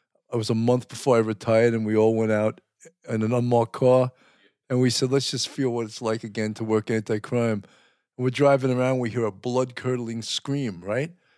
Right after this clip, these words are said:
And we're like, "It's, it's that way, it's that way." And some poor Mexican guy's getting the shit kicked out of him, right? And his wife is screaming. He's getting robbed on the street. And, um, Little Red gets out of the car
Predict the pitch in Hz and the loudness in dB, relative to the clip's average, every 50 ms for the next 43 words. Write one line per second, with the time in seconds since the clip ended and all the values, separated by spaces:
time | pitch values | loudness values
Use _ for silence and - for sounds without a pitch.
0 | _ _ _ _ _ _ _ 123 120 127 135 143 156 175 196 196 - 302 214 208 | _ _ _ _ _ _ _ -10 -8 -6 -6 -6 -6 -6 -8 -10 -10 -12 -14 -14
1 | - - 233 226 - 196 196 202 180 - - 190 180 160 143 135 131 - - 151 | -10 -10 -8 -8 -6 -6 -6 -6 -6 -8 -10 -8 -4 -4 -4 -4 -6 -6 -8 -8
2 | 143 139 131 131 _ - - 160 147 135 135 139 139 - - 139 117 117 - - | -6 -8 -10 -14 _ -8 -4 -4 -2 -2 -2 -4 -6 -6 -8 -6 -4 -4 -2 -2
3 | 107 113 120 120 - - - 135 117 110 107 - - - - - - 175 170 _ | -2 -4 -4 -6 -8 -10 -10 -6 -6 -6 -6 -6 -8 -8 -6 -6 -6 -8 -8 _
4 | - 135 123 - - 120 120 120 117 - 113 113 123 131 135 135 123 113 113 113 | -4 -4 -4 -4 -6 -6 -6 -6 -8 -10 -6 -2 -2 -2 -2 -2 -4 -6 -6 -6
5 | 117 143 - 120 113 - 135 131 - - - - 143 143 156 151 135 117 113 113 | -6 -6 -6 -6 -8 -8 -8 -6 -6 -8 -8 -8 -8 -10 -8 -8 -10 -10 -12 -14
6 | 123 - - 123 120 139 139 143 135 143 - - - 113 117 110 110 113 117 120 | -16 -18 -18 -12 -12 -12 -12 -12 -12 -10 -8 -8 -8 -10 -10 -14 -16 -16 -12 -12
7 | - - - 170 170 135 127 - _ _ _ _ _ _ _ _ _ _ _ _ | -12 -12 -10 -10 -12 -12 -12 -14 _ _ _ _ _ _ _ _ _ _ _ _
8 | _ _ 123 120 117 113 117 113 113 107 110 107 104 107 113 110 - _ _ _ | _ _ -4 -4 -4 -4 -2 -2 -2 0 0 -2 -4 -6 -10 -12 -16 _ _ _
9 | _ _ _ _ _ _ _ _ _ _ _ 139 147 143 131 127 143 156 147 117 | _ _ _ _ _ _ _ _ _ _ _ 0 0 2 2 2 4 4 2 2
10 | 107 117 104 - - 117 113 110 107 104 - - 143 156 147 120 110 113 110 | 0 -4 -2 2 2 2 2 2 0 -4 -2 0 2 4 4 2 0 -2 -6